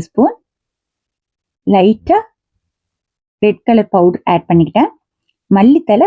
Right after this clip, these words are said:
கொஞ்சமா ஆட் பண்ணிட்டேன். இது எல்லாம் மிக்ஸ் பண்ணி விட்டுறலாம். மிக்ஸ் பண்ணும்போது தண்ணி பதம் பத்தல, சார்ந்து வரல அப்படின்னு சொன்னா, அப்போ லைட்டா தண்ணி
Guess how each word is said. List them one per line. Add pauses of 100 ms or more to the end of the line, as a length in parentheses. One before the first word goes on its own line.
கொஞ்சமா
ஆட்
பண்ணிட்டேன். (520)
இது (120)
எல்லாம் (280)
மிக்ஸ்
பண்ணி
விட்டுறலாம். (220)
மிக்ஸ்
பண்ணும்போது (340)
தண்ணி (120)
பதம் (100)
பத்தல, (540)
சார்ந்து
வரல (100)
அப்படின்னு
சொன்னா, (680)
அப்போ (140)
லைட்டா (140)
தண்ணி